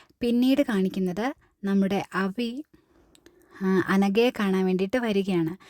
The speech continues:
അനഘ അഭിയെ വിളിച്ചു, ആ, വരുത്തുന്നുണ്ട്. വരുന്ന സമയത്ത് അഭിയാണെങ്കിൽ നല്ല ടെൻഷനുണ്ട്. കാരണം, ആ, അനഘ എന്തിനാണ് തന്നെ വിളിച്ചു, ആ, വിളിച്ചു വരുത്തതെന്നൊന്നും അഭിക്ക് ഒരു അറിവുമില്ല. അഭി അനഘയുടെ അടുത്ത് വന്നിട്ട്, "എന്താ നീ എന്നെ വിളിച്ചത്?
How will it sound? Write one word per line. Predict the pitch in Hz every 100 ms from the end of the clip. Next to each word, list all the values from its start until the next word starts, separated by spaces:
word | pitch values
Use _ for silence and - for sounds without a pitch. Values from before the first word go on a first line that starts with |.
| - - - 185
അനഘ | 196 220
അഭിയെ | 233 180 202 220 233
വിളിച്ചു, | 196 196 233
ആ, | 214 151 190 190 185
വരുത്തുന്നുണ്ട്. | 185 180 - 214 180 156 147 -
വരുന്ന | 180 185 202
സമയത്ത് | 208 190 180 175 - 262 - - - 160
അഭിയാണെങ്കിൽ | 180 220 208 190 196 214
നല്ല | 185 190 220
ടെൻഷനുണ്ട്. | 208 175 180 220 208 156
കാരണം, | 160 - 170 185 240 - - - -
ആ, | 180 175
അനഘ | 185 185 196
എന്തിനാണ് | 233 202 208 226 208 208 196
തന്നെ | 196 208
വിളിച്ചു, | 185 185 -
ആ, | 214 185 180 185 180
വിളിച്ചു | 185 190 208
വരുത്തതെന്നൊന്നും | 196 180 190 208 202 180 196 196 190 214 233
അഭിക്ക് | 175 180 247 294 - - _
ഒരു | 220 240
അറിവുമില്ല. | 175 214 220 214 165 - - - - 165
അഭി | 175
അനഘയുടെ | 220 180 175 214 226
അടുത്ത് | 208 190 208
വന്നിട്ട്, | 190 190 208
"എന്താ | 185 185 220
നീ | 214 202 214
എന്നെ | 202 214
വിളിച്ചത്? | 196 190 - 208 226